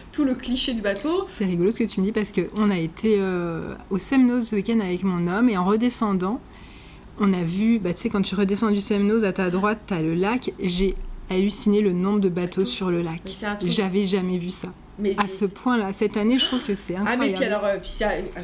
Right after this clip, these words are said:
Speaker 1: c'est celui qui a le plus beau bateau, qui va le plus vite, qui fait le plus de vagues. Et nous, bah, on a un paddle avec un petit, euh,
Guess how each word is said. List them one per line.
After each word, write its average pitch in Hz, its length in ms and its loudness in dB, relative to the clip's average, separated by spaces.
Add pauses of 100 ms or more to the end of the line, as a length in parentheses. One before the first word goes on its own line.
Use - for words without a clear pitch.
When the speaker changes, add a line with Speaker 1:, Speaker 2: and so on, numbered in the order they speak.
(120)
Speaker 1:
c'est - 100 -8
celui 269 180 -4
qui - 80 -2
a 196 60 0
le 180 80 -4
plus - 180 -12
beau 220 220 0
bateau, 269 420 -2
qui 285 160 -6
va 202 100 0
le 196 80 -2
plus 233 220 -2
vite, 339 380 2 (180)
qui - 80 -12
fait 254 80 2
le - 60 -2
plus 277 200 -2
de 233 120 -2
vagues. 294 420 0 (300)
Et 240 160 2
nous, 277 220 4
bah, 233 200 0
on 214 60 0
a 196 60 0
un 320 280 -2
paddle 277 420 0
avec 226 360 -2
un 196 160 -4
petit, 330 300 0
euh, 254 40 0